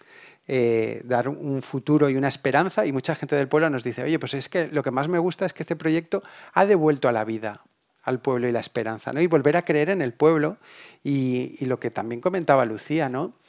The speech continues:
Es que hay mucho derrotismo, pero es que en el medio rural, pero es que también han sufrido mucho. Han visto como durante años y años y años, eh, todo lo que pasaba allí era negativo. Se iba la gente,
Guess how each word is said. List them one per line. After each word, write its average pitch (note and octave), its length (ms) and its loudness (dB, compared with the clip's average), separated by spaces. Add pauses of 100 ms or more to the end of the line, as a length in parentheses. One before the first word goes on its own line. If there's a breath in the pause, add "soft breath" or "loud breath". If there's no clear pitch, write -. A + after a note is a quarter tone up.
(600 loud breath)
Es - 240 -4
que G3+ 360 0
hay C#3 120 0
mucho F#3+ 260 -2
derrotismo, D#3 680 -2
pero B2 180 -4
es A#2+ 140 -6
que E3 280 -2 (200 loud breath)
en C#3+ 100 -2
el C#3 100 2
medio B2+ 220 2
rural, A#2+ 220 0
pero D3 120 0
es - 100 -6
que D#3+ 100 -6
también C#3+ 280 -2
han F#3 80 -2
sufrido G#3 460 -4
mucho. C3+ 400 -8 (240 loud breath)
Han F3+ 200 0
visto E3 360 -2
como A2 480 -8 (320)
durante G#2+ 380 -6
años F#3+ 400 -2
y D3+ 80 0
años D#3 320 -2
y B2 80 -2
años, C#3 360 -6 (360 loud breath)
eh, B2 420 0
todo C#3 180 0
lo F3+ 120 2
que F#3 80 0
pasaba D#3+ 320 0
allí C3+ 200 0
era G3 140 0
negativo. C#3+ 640 -4 (400)
Se - 180 -4
iba A#2+ 200 2
la E3+ 100 2
gente, C3+ 580 -4